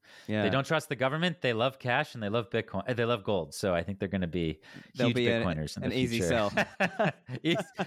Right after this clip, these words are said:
Speaker 2: well, I mean, they have to get past all the, uh, altcoins, uh, which is a huge issue.
Speaker 1: Yeah.
Speaker 2: But that's why the, the, the Bitcoin education is so critical.
Speaker 1: Yeah. All right. Well, fantastic. I think, I think that's, um, I think that's a good spot to finish up there. But, uh, yeah, I think it's great.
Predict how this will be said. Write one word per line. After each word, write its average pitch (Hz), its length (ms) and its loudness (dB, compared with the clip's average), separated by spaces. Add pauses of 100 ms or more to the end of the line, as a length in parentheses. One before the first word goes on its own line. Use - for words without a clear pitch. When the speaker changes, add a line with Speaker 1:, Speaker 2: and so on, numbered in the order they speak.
(120)
Speaker 2:
well, 170 260 4
I 156 100 4
mean, 151 160 -2
they 147 80 2
have 147 120 0
to 147 100 -2
get 139 160 -2
past 135 220 -2
all 120 80 0
the, 101 260 -2
uh, 92 340 2
altcoins, 92 640 -4
uh, 87 180 2
which 82 160 -4
is 80 100 -6
a 82 60 -6
huge 87 200 -4
issue. 78 300 -6 (340)
Speaker 1:
Yeah. 87 220 -6 (180)
Speaker 2:
But 95 280 -2 (100)
that's 98 300 -2
why 87 240 0
the, 80 340 -2
the, 85 180 -2 (260)
the 85 180 -4
Bitcoin 90 180 -4
education 80 500 -4
is 76 80 -6
so 78 140 -4
critical. 80 540 -8 (160)
Speaker 1:
Yeah. 92 240 -4 (440)
All 147 60 2
right. 160 80 2
Well, 160 140 2
fantastic. 165 440 -2
I 135 100 2
think, 156 180 0
I 135 80 2
think 143 200 -2
that's, 143 180 -2
um, 123 460 2
I 120 80 0
think 143 160 -2
that's 131 160 -2
a - 20 -10
good 117 180 -2
spot 117 260 -2
to 107 220 -2
finish 117 360 -2
up 117 160 -2
there. 117 260 2 (240)
But, 110 260 -2
uh, 107 140 4
yeah, 123 180 2
I 120 40 2
think 123 180 -2
it's - 140 -6
great. 123 300 0